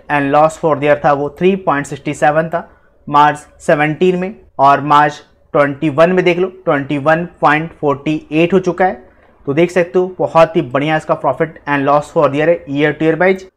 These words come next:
तीन से इक्कीस हो चुका है और किसी भी ईयर में कम भी नहीं रहा, जो कि एक बहुत ही अच्छी बात है,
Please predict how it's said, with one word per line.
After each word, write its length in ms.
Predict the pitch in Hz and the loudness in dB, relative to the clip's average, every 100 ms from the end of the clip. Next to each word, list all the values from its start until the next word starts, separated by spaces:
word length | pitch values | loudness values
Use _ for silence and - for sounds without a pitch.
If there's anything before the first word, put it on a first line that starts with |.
| _ | _
तीन 260 | 175 185 190 | 2 4 0
से 300 | 190 190 202 - _ _ | 0 0 0 -6 _ _
इक्कीस 460 | 147 143 - 190 196 | -6 -6 -2 -2 0
हो 80 | 196 | 0
चुका 260 | 196 202 | 0 0
है 160 | 196 247 _ _ - | 0 -2 _ _ -2
और 160 | 143 143 | 0 0
किसी 300 | 160 156 202 | -6 -2 -2
भी 140 | 180 190 185 | 0 -2 -4
ईयर 260 | 139 156 165 | 0 2 2
में 120 | 170 170 | -2 -6
कम 220 | - 147 151 | -2 0 2
भी 80 | |
नहीं 140 | 175 180 | 0 0
रहा, 120 | 185 208 - | -2 -4 -4
जो 100 | 143 | -4
कि 160 | 170 | -2
एक 140 | 165 - | -6 -4
बहुत 340 | 135 147 160 180 | -4 2 2 2
ही 120 | 170 | -6
अच्छी 280 | 143 - 190 | -8 0 4
बात 220 | 180 170 | 4 2
है, 80 | 196 | -2